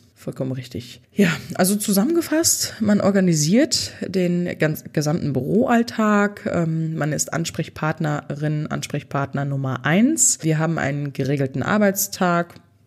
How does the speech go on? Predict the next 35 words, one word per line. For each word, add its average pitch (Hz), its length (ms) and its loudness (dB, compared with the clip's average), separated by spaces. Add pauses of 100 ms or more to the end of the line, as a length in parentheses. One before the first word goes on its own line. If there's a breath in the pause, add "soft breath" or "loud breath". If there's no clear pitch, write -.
(180)
Vierzig 160 400 -4
Stunden 160 320 0
Woche 147 240 -2
ist 147 140 -6
meistens, 143 720 -4
ähm, 135 440 -2 (600 loud breath)
der 151 120 4
Normalfall. 143 1040 2 (380 loud breath)
Und 143 680 0 (120)
ja, 127 420 -4
es 214 160 2
ist 302 120 2
sehr 262 140 2
abwechslungsreich. - 920 -4 (260)
Meine 226 180 4
Frage 208 300 4
an 180 80 4
dich, 226 160 -2
könntest 196 320 0
du 202 60 2
dir 180 100 2
das 175 100 -2
vorstellen, 320 440 0 (920)
Mädchen 208 320 2
für 214 120 0
alles 214 260 0
zu 220 80 0
sein? 220 400 0 (320)
Bist - 180 2
du 180 80 6
ja 156 80 4
jetzt 151 220 0
eh 160 100 4
schon 151 300 -2
gefühlt. 151 360 -2